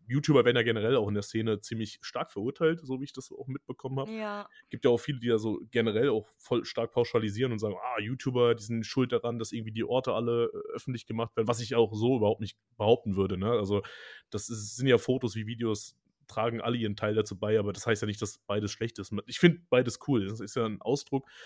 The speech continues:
Speaker 1: ne, man, man bringt ja seine, seine Kunst irgendwie ein bisschen raus, ne? Der eine macht coole Fotos, der andere macht coole Videos.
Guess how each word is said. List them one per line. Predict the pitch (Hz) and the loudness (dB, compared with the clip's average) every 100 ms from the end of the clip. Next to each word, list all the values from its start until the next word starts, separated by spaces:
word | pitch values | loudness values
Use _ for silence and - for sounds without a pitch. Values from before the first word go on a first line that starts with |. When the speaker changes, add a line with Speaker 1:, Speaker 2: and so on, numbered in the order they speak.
| - _ _ _ _ | -20 _ _ _ _
Speaker 1:
ne, | 92 143 | 0 2
man, | 139 113 110 | 4 2 2
man | 110 107 107 | 2 0 -4
bringt | 135 127 | -4 -2
ja | |
seine, | 113 113 110 | 2 2 2
seine | 107 110 | 0 -2
Kunst | - 135 - | -2 -2 -2
irgendwie | 113 110 | -6 -6
ein | |
bisschen | 107 113 | -6 -6
raus, | 104 107 104 | -2 -2 -2
ne? | 107 107 | -4 -6
Der | - | -6
eine | 117 | -6
macht | 117 - | -8 -8
coole | - 127 | -4 -4
Fotos, | - 131 131 | -2 -4 -2
der | 113 | -4
andere | 113 120 | -4 -6
macht | - | -6
coole | - 123 110 | -6 -6 -4
Videos. | 123 127 120 | -4 -2 -2